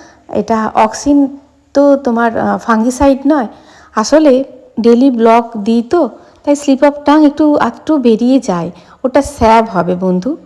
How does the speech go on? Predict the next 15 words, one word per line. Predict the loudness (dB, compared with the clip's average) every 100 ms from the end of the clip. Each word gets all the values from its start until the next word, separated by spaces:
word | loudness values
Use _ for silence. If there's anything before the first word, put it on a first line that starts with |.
| _ _ -10
ওটা | -2 0
অক্সিন | -2 -4 -6
হবে | -2 -4 -4
না। | -4
ঠিকই | -4 -2 -2
বলেছো, | 0 -2 -2 -2
ওটা | 0
অক্সিন | -2 -4 -6 -4
হবে | -4 -4
না, | -4 -6 -10 -20 -6 -4
ওটা | 0 0
স্যাব | 0 2 2
হবে। | 0 -2 -2
আমি | -4
পরে | -2 0 2 2 0